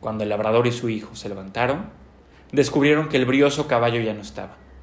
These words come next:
Había conseguido saltar la cerca y regresar a las montañas. La gente del pueblo, consternada por la noticia, acudió de nuevo a casa del granjero. Uno de ellos habló en nombre de todos. "Venimos a decirte que lamentamos muchísimo lo que ha sucedido.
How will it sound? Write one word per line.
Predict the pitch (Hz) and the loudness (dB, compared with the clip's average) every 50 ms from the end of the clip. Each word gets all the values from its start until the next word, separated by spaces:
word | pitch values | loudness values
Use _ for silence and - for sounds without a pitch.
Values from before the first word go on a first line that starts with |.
| - - - _ - - - - - - - - - - | -20 -20 -20 _ -20 -20 -20 -20 -20 -20 -20 -14 -2 2
Había | 127 127 139 143 143 143 | 4 8 8 8 8 6
conseguido | 151 139 123 127 123 127 123 | 2 0 0 0 2 2 0
saltar | 117 120 117 117 123 117 113 | 0 -2 -2 -2 -2 -2 -2
la | 110 | -4
cerca | 110 - 143 143 151 - 156 | -4 -2 -2 -2 -2 -2 -2
y | 127 | -2
regresar | 120 107 107 104 - 117 110 | 0 -2 -2 -4 -6 -4 -4
a | 110 | -4
las | 107 98 101 | -6 -8 -10
montañas. | 104 101 95 95 98 95 92 - - - - - - - - - - - - - - - - - - - - - - - - - - - | -12 -14 -14 -14 -14 -16 -16 -18 -20 -20 -20 -20 -20 -20 -20 -20 -20 -20 -20 -20 -20 -20 -20 -20 -20 -20 -20 -20 -20 -20 -20 -20 -4 0
La | 131 127 | 2 2
gente | 127 - 156 151 151 156 | 4 2 2 2 4 4
del | 143 127 120 | 4 4 2
pueblo, | - 123 113 113 117 117 | 2 0 0 2 0 -2
consternada | 117 113 110 107 - 113 107 113 110 110 110 107 - | -2 -4 -6 -6 -6 -6 -4 -4 -4 -4 -4 -6 -6
por | - 110 | -8 -10
la | 113 107 | -10 -10
noticia, | 104 113 120 131 147 131 127 123 120 156 - - - - - _ - - _ _ - | -10 -10 -6 -4 -4 -4 -2 -4 -6 -6 -10 -14 -20 -20 -20 _ -20 -20 _ _ -2
acudió | 131 127 123 143 135 135 139 | -2 0 2 2 4 4 4
de | 139 135 | 4 4
nuevo | 135 135 127 127 | 2 2 2 2
a | 123 127 | 2 2
casa | 120 117 - 123 | 0 -2 0 0
del | 113 110 101 | -2 -2 -2
granjero. | 104 104 104 - 120 113 98 - - - - - - - - - - - - - - - - - - | -4 -8 -10 -8 -8 -10 -10 -12 -16 -20 -20 -20 -20 -20 -20 -20 -20 -20 -20 -20 -20 -20 -20 -10 -4
Uno | 135 139 147 151 143 | -2 2 4 6 8
de | 135 123 123 | 8 8 8
ellos | 120 120 131 147 - - - - - - - - - - | 6 4 2 0 -2 -6 -10 -16 -20 -20 -20 -20 -18 -4
habló | - 123 120 123 127 127 | 0 0 2 4 2 2
en | 123 123 | 2 2
nombre | 123 120 117 117 113 | 0 0 -2 -2 -4
de | 104 | -4
todos. | - - - - - - - - - - - - - - - - - _ - - - - - - - - - - - - - - | -6 -8 -10 -12 -12 -12 -16 -20 -20 -20 -20 -20 -20 -20 -20 -20 -20 _ -20 -20 -20 -20 -20 -20 -20 -20 -20 -20 -20 -20 -8 -2
"Venimos | 139 139 151 180 202 214 208 202 | 0 2 2 4 2 2 4 6
a | 156 | 6
decirte | 131 123 - 143 131 - 175 170 | 6 6 4 0 -2 0 0 0
que | 143 | 2
lamentamos | 123 123 117 110 113 110 - 131 139 147 147 139 | 2 2 2 0 -2 -2 -2 0 0 0 0 -2
muchísimo | 127 117 117 - - - - - 160 160 160 139 | -2 -4 -4 -4 -4 -4 -4 -4 -4 -2 0 0
lo | 120 - | 0 -2
que | - 117 | -2 -4
ha | 117 | -4
sucedido. | 117 - 117 - - 107 104 101 98 98 | -4 -6 -10 -10 -10 -10 -10 -10 -10 -14